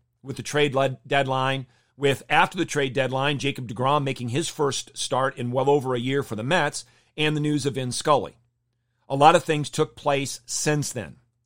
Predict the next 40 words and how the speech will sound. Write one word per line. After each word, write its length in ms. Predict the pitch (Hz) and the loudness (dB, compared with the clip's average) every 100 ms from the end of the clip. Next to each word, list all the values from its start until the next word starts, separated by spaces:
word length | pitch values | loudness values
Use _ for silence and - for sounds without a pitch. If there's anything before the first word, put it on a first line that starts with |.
| _ _ _ _ _ _ - | _ _ _ _ _ _ -6
Just 180 | 151 | -4
a 60 | 135 | -4
few 180 | - 202 | -2 0
things 280 | 165 143 127 | 2 0 2
that 80 | |
I 60 | 139 | 0
want 200 | 139 139 | 0 -2
to 40 | |
touch 260 | - 160 - | 0 0 0
on. 200 | 98 - _ _ _ _ _ _ | -6 -10 _ _ _ _ _ _
The 220 | - 135 - | -4 -2 -2
Saint 260 | - 170 | -4 -2
Louis 180 | 160 143 | 0 -2
Cardinals 540 | - 175 165 143 113 - | 0 2 2 0 -6 -8
swept 600 | - - 165 185 - - | -6 -4 2 2 0 -12
the 100 | 131 | -6
New 100 | 143 | -4
York 320 | 143 147 135 | 2 2 2
Yankees. 360 | 135 117 80 76 | -4 -6 -8 -12
First 240 | - 147 | -4 -4
time 200 | - 151 | -2 -2
in 60 | 147 | -2
history. 380 | 117 120 - 123 | -4 -6 -6 -10
Of 80 | - | -8
course, 220 | 117 110 | -8 -6
they 60 | |
haven't 180 | 117 107 | -6 -8
played 240 | - 120 107 | -8 -4 2
that 160 | 131 | 2
often. 380 | 107 98 113 139 _ _ _ _ | 2 -6 -8 -12 _ _ _ _
But 100 | - | -10
the 80 | - | -6
Cardinals 440 | - 170 180 170 - | 2 4 4 2 0
have 120 | 139 | 0
now 220 | 147 151 | 2 2
won 360 | 147 143 139 120 _ _ _ _ | 2 0 -2 -6 _ _ _ _
five 240 | 165 160 143 | 4 4 4
straight. 380 | - 135 76 _ _ - | -2 -2 -4 _ _ -6
I'm 120 | 156 | -4
sorry. 320 | - 117 82 | -2 -2 -4